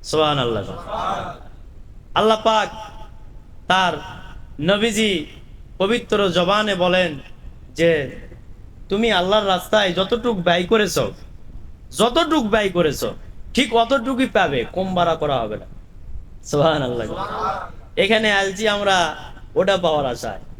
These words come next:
কোনটা? আখেরাত। আখেরাত পাওয়ার আশায় আলছি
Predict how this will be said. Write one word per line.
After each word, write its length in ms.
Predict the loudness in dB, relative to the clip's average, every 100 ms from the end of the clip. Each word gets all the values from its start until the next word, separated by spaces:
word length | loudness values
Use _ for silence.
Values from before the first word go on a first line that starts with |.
| -16 -12 -2
কোনটা? 280 | 2 4 2
আখেরাত। 500 | 2 0 2 0 -2 -8 -16 -18 -18 -18 -18 -18 -18 -2
আখেরাত 480 | 0 4 4 4 0 2
পাওয়ার 220 | 2 2
আশায় 320 | 0 0 0
আলছি 340 | -2 -2 -6